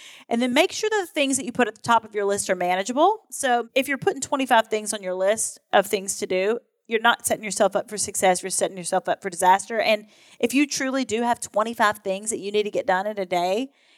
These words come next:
then I think you need to take some things off of your plate in your life because there's no way to live your life.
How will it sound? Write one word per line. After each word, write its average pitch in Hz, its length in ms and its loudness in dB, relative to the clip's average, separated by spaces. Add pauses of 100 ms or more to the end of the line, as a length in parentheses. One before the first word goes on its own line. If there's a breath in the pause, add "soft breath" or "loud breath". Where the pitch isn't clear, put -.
(260 soft breath)
then 202 240 2
I 196 80 4
think 220 260 -4
you 202 60 -8
need 196 200 -4
to 185 60 -8
take 190 280 4
some 196 140 -6
things 190 280 -4
off 190 180 6
of 196 100 -12
your 185 100 -10
plate 175 300 0
in 180 140 -10
your 170 120 -8
life 117 340 2
because 190 220 -6
there's 180 160 -8
no 180 120 0
way 175 160 0
to - 140 2
live 180 160 2
your 180 120 -2
life. 226 220 2